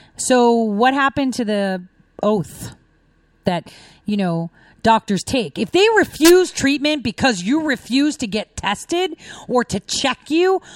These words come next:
or to do anything to you, that's actually against the law. They should lose federal funds. Like, I am furious because here's the other thing. Now, there have been multiple reports, and I talked about this in March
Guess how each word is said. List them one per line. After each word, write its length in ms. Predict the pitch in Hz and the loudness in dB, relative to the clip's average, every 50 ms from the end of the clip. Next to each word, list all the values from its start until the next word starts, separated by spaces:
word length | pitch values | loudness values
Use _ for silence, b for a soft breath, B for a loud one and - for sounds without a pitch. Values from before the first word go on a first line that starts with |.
| B B B | B B B
or 160 | 226 240 233 | -2 -2 -2
to 120 | - 226 | -2 -4
do 200 | 202 214 240 240 - | -2 -2 -2 -2 -2
anything 460 | - 214 233 285 294 - - 339 330 294 | -2 -2 -2 -2 -2 -2 -2 -2 -2 -2
to 120 | - 339 320 | 0 2 4
you, 260 | 339 359 359 359 - B B B B B | 4 6 4 4 2 B B B B B
that's 260 | 180 180 294 392 - 523 | 0 2 2 4 4 4
actually 420 | 523 494 - 440 370 320 277 247 | 2 2 2 0 0 0 0 0
against 540 | 220 196 165 143 - 254 269 285 277 - - | -2 -4 -6 -4 0 2 2 2 0 -2 -6
the 100 | 220 196 | -6 -2
law. 300 | 190 226 269 240 - - - B B B B B | 0 2 2 2 0 -4 -10 B B B B B
They 100 | 277 302 | -2 0
should 220 | - - 349 262 | 0 0 0 0
lose 280 | 277 294 285 254 196 - - b b - - | 2 2 2 2 0 -4 -14 b b -4 2
federal 360 | - 349 349 320 277 220 196 - | 4 4 6 6 4 4 2 -2
funds. 680 | - - - 370 359 285 175 - - - - - - B B B B B | -6 -4 0 0 0 0 0 -6 -12 -18 -18 -18 -18 B B B B B
Like, 260 | B 262 269 208 - - | B -2 -2 -2 0 0
I 140 | 302 359 | 0 0
am 320 | 381 381 330 285 262 247 202 - _ _ | 0 0 0 0 0 -2 -4 -8 _ _
furious 760 | - - - 359 415 427 381 269 208 - - - - - - - | -12 -4 2 4 4 4 4 2 -2 -6 -10 -12 -12 -12 -10 -8
because 320 | - 196 - 262 277 214 | -8 -4 0 0 -2 0
here's 300 | - - 359 403 392 311 | 2 2 4 4 4 2
the 160 | 247 277 285 359 | 2 4 4 4
other 200 | 403 294 208 - | 4 4 2 -2
thing. 340 | - - - 67 - - - _ _ _ _ _ B B B B B B | -4 -10 -14 -14 -16 -20 -20 _ _ _ _ _ B B B B B B
Now, 260 | 240 277 277 269 233 - B B B B | -2 -2 0 0 -2 -4 B B B B
there 220 | B 302 330 349 359 | B 2 4 4 4
have 140 | 370 294 262 | 4 2 0
been 160 | 294 262 254 | -2 0 2
multiple 380 | 262 302 320 427 339 427 403 | 2 0 0 0 0 0 2
reports, 420 | 349 302 - - - 202 202 196 - | 2 0 0 0 -2 -2 -2 -2 -2
and 100 | 220 214 | -2 -4
I 60 | 214 | -4
talked 420 | - - - 359 370 392 - - | -4 0 2 2 2 2 2 -2
about 280 | 269 220 226 214 208 - | -2 0 0 0 0 -2
this 180 | 208 196 - 208 | -6 -6 -2 0
in 100 | 190 185 | 2 4
March 560 | 196 233 247 214 - - - - - - | 6 6 4 4 2 -2 -8 -8 -8 -8